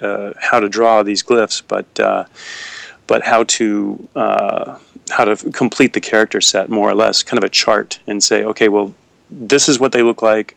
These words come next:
and, you know, you need to write those in your handwriting or create them in the style of the font that you are, you know, the typeface that you're making." So, uh, that's, that, that was the purpose of that, and, and I'm glad, Mike, that you found that helpful.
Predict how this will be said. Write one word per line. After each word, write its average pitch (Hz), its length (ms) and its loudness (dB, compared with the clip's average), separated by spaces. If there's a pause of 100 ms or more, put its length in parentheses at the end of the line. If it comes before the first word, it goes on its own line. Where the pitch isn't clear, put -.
and, 101 760 -4
you 117 140 0
know, 101 280 0 (200)
you 113 180 2
need 113 160 4
to 107 340 4 (260)
write 117 340 2
those 110 240 4
in 104 80 -2
your 104 200 0
handwriting 104 720 0
or 101 540 0 (300)
create 113 280 2
them 110 120 4
in 104 80 2
the 104 80 2
style 101 500 2
of 101 140 -4
the 104 80 -6
font 98 360 -2
that - 180 -10
you 101 180 0
are, 98 200 0 (180)
you 113 60 2
know, 95 100 0
the 95 60 2
typeface 107 420 0
that - 100 -6
you're 98 100 -2
making." 98 400 -2 (840)
So, 101 540 4
uh, 107 500 2
that's, 123 240 0 (100)
that, 139 200 4
that 127 180 2
was 113 180 -2
the 113 80 -2
purpose 113 360 0
of 90 100 -12
that, 98 260 0
and, 104 220 -4
and 107 120 -2
I'm 104 120 -2
glad, 110 400 2
Mike, 107 260 0 (260)
that - 120 -4
you 107 80 -8
found 98 200 0
that 92 120 -2
helpful. 104 440 -2